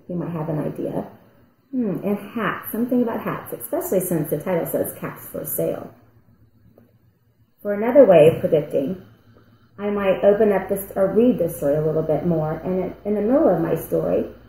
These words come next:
I might show that, of course, the peddler, he goes and takes a nap, and the cats have disappeared. And I might ask the students to tell me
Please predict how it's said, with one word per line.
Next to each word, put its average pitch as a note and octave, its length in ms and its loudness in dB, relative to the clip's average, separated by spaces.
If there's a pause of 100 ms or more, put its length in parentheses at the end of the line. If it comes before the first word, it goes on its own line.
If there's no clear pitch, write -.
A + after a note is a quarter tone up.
(220)
I D4 160 -4
might G#3+ 400 2 (880)
show F3+ 540 -4 (800)
that, F3 240 -8
of - 60 -16
course, A#3 220 -2
the - 120 -4
peddler, G#3+ 400 0
he G#3+ 180 0
goes F3+ 420 2
and F3+ 160 -2
takes E3+ 240 0
a E3 60 -2
nap, F3 320 -4 (100)
and D#3 220 -4
the B2+ 140 -8 (320)
cats - 320 -14
have D#3+ 120 -10
disappeared. E3+ 600 -4 (640)
And A3 80 -6
I B3 80 2
might A#3 220 2
ask F3 240 -2
the F3+ 80 -6
students E3+ 460 -2
to F3+ 60 0
tell F3 220 -4
me E3 320 -4